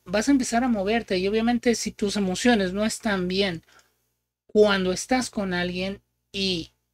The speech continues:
estaban bien cuando estás contigo, vas a empezar a identificar este tipo de patrones, donde de alguna forma,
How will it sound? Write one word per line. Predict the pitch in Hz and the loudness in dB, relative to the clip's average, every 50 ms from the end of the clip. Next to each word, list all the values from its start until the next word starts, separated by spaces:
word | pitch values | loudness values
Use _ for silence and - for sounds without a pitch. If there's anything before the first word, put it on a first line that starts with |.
| _ _ - | _ _ -6
estaban | 160 160 - - - 233 247 285 302 269 | -6 -6 -4 0 2 4 4 4 4 2
bien | 220 208 226 233 208 | 2 2 0 -2 -2
cuando | - 165 131 123 135 | -4 -6 -10 -10 -10
estás | - - 202 208 - | -8 -4 -4 -4 -2
contigo, | - 269 269 262 - 220 185 165 175 196 214 - _ - | 0 -2 -2 0 -2 -4 -4 -4 -4 -6 -6 -8 _ -8
vas | 185 175 190 196 - - | -4 -2 -2 -2 -2 0
a | 247 | 0
empezar | 254 233 - - - 185 175 | -2 -2 -2 -2 -2 0 0
a | 185 | 0
identificar | 185 202 208 196 - 190 190 180 - 165 170 | 0 -2 -4 -4 -6 -6 -8 -6 -6 -6 -6
este | 175 - 196 | -6 -6 -8
tipo | 175 - 160 - 170 | -10 -10 -6 -2 -2
de | 160 | -2
patrones, | 160 - 165 - 190 214 214 190 156 135 - - _ _ _ _ _ _ _ | -2 -2 -2 -2 0 0 0 -2 -4 -8 -12 -14 _ _ _ _ _ _ _
donde | - 202 202 208 208 202 196 185 185 175 | -2 2 4 4 4 4 2 2 2 2
de | 170 165 | 2 2
alguna | 160 165 190 220 247 | 0 0 0 0 0
forma, | - - 247 233 214 185 180 190 214 - | 2 2 2 4 4 2 0 -2 -4 -8